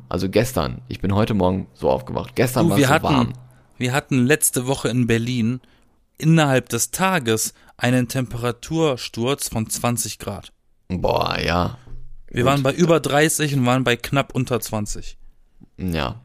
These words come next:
Speaker 1: schön,
Speaker 2: Das
Speaker 1: ne?
Speaker 2: ist, das macht einen komplett groggy.
Speaker 1: Ja, und, ja, und hier ist
Speaker 2: Wirklich.
Speaker 1: es wirklich
Speaker 2: Und ich
Speaker 1: auch
Speaker 2: kann
Speaker 1: so
Speaker 2: ja, und,
Speaker 1: komisch.
Speaker 2: und, und bei uns ist, also ich kann seit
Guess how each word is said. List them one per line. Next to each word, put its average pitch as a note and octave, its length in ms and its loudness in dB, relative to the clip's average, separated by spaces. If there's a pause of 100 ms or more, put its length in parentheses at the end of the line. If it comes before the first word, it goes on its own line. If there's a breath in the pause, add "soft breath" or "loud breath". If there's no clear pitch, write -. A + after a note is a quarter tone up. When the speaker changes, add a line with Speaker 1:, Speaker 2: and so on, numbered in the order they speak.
(120)
Speaker 1:
schön, F#2+ 300 2
Speaker 2:
Das B2+ 220 2
Speaker 1:
ne? C#3 60 0
Speaker 2:
ist, - 220 0 (260)
das A#2 240 -2
macht A2+ 240 -2
einen A2 200 -6
komplett B2+ 460 -6 (360)
groggy. A2+ 420 -2
Speaker 1:
Ja, A2+ 120 6
und, - 140 -2 (180)
ja, A#2+ 140 6
und E3+ 80 4
hier D#3 120 4
ist A#2+ 40 4
Speaker 2:
Wirklich. D#3+ 120 0
Speaker 1:
es - 60 -6
wirklich D#3 220 4
Speaker 2:
Und E3+ 60 0
ich - 100 2
Speaker 1:
auch C#3+ 80 4
Speaker 2:
kann E3+ 100 4
Speaker 1:
so E3 60 6
Speaker 2:
ja, D#3 100 4
und, D#3+ 120 2
Speaker 1:
komisch. G3 340 4
Speaker 2:
und, D3 140 2
und B2+ 60 -4
bei D3 80 6
uns D#3+ 260 0
ist, C#3+ 200 -6 (360)
also C#3 200 -4
ich - 220 -4
kann E3+ 300 0
seit A#2+ 360 0